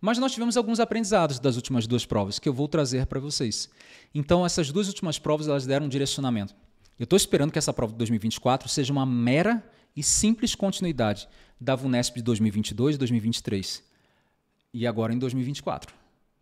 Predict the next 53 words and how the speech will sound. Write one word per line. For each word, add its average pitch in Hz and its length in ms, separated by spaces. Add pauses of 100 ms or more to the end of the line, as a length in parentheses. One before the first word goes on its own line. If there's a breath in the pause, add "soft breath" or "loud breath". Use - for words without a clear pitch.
(320)
De 120 160
boa, 139 320
de 127 100
boa. 113 220
É 131 40
continuidade 170 580
do 156 60
T 151 120
R 135 160
F? 151 180
Não, 123 200
tem 110 160
nada 135 220
a - 20
ver, 92 200
nada 117 280
a 127 40
ver, 107 140
nada 113 160
a 110 40
ver, 107 80
nada 110 180
a - 20
ver. 92 160 (640 soft breath)
Vamos 180 140
lá, 107 300
comparação 196 760
entre 160 540
nós 147 600
e 139 100
eles. 101 500 (320 soft breath)
Não 202 120
sei 254 200
se - 100
nós 202 180
vamos 170 180
ter 156 120
algum 143 180
curso 139 320
concorrente. 127 640
No 127 100
concurso 143 440
passado, 127 500 (380 loud breath)
eu 139 200
cadastrei, 139 720
então, 120 380
havia, 107 500
aqui 143 320
na 127 140
minha, 104 380
no 117 80
meu 107 80
estúdio, 135 440